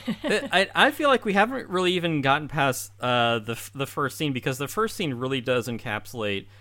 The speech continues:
Speaker 2: you know, the entirety of the movie. And one of the, the great things about it, one of the things that I like is that even when he's, um, he, because his modus operandi is to in-, inject the person with,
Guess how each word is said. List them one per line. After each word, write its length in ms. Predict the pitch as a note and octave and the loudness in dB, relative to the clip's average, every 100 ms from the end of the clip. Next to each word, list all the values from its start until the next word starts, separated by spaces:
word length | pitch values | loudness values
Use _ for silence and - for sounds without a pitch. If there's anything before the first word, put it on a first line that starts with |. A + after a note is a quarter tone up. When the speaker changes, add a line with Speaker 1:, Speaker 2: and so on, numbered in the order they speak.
| - | -10
Speaker 2:
you 100 | A#2 | -4
know, 60 | A2+ | -2
the 120 | A#2+ | 0
entirety 440 | A#2 C#3 B2 B2 | 0 2 2 2
of 60 | A2 | -2
the 60 | |
movie. 460 | G#2 A2 G#2 G2+ F#2+ | -2 -2 -2 -4 -6
And 320 | A2+ A#2 A2+ - - - | -4 -2 -4 -8 -18 -4
one 160 | D3 | -2
of 60 | F#3+ | 2
the, 320 | E3+ C#3+ B2+ | 4 4 2
the 140 | B2+ B2 | -2 -2
great 300 | C3+ B2+ C3+ | 0 0 0
things 520 | C#3 B2 A#2 - - - - - - - - | -2 -2 -2 -6 -12 -18 -20 -20 -20 -20 -8
about 380 | - A#2+ A#2 A2 | -2 2 4 4
it, 180 | G#2+ A2 - - | 2 -2 -8 -4
one 120 | D3 | 0
of 80 | E3+ | 2
the 60 | E3+ | 2
things 120 | D#3 | 2
that 100 | C#3+ | 6
I 120 | C3+ | 6
like 300 | C3+ B2+ - | 6 2 2
is 160 | B2+ B2+ | -2 0
that 140 | C3+ | 0
even 340 | D#3+ A#3 A3 | 0 0 0
when 200 | D3 C#3+ | 2 2
he's, 520 | D3 D3+ C#3 B2 - - - - - | 2 0 -2 -2 -6 -10 -20 -20 -4
um, 580 | A#2+ A2+ A2 G2+ G2 - | 0 0 0 -4 -8 -10
he, 160 | B2+ C3 - - | -12 -12 -16 -10
because 260 | C#3 E3+ D#3 | 2 2 4
his 300 | F#3+ E3 - | 0 0 2
modus 320 | E3+ F#3+ F#3+ | 2 4 0
operandi 640 | F3+ F3+ C3 B2 A#2 G#2 | 0 2 2 4 4 2
is 320 | G#2+ G#2+ G#2+ - | 2 -2 -6 -6
to 340 | B2+ A#2 A2 | -2 -2 -4
in-, 220 | - C#3 - | -8 -10 -6
inject 340 | C3 B2+ D#3 | -4 0 -2
the 80 | D#3+ | -2
person 600 | - C#3+ A#2+ C3 A#2+ A2+ | -4 -2 -2 -2 -4 -4
with, 400 | G#2 G#2+ G#2 - | -2 0 -2 -6